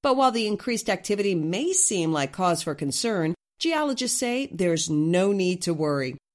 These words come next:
Geyser eruptions are not related to earthquake activity, and these recent blows are likely random.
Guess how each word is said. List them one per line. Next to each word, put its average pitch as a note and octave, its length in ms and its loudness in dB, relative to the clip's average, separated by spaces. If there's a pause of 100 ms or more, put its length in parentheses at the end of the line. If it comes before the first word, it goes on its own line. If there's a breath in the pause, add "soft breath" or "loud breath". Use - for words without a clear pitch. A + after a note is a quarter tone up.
(220)
Geyser G3 460 4
eruptions E3+ 720 2
are E3 100 0
not A#3+ 400 -2
related E3 420 2
to - 140 -6
earthquake G3 480 0
activity, F#3 720 -2
and F3 260 2
these D3+ 200 2
recent F3 400 0
blows B3+ 600 -2 (120)
are E4+ 160 -2
likely G3 400 0
random. D#3+ 640 0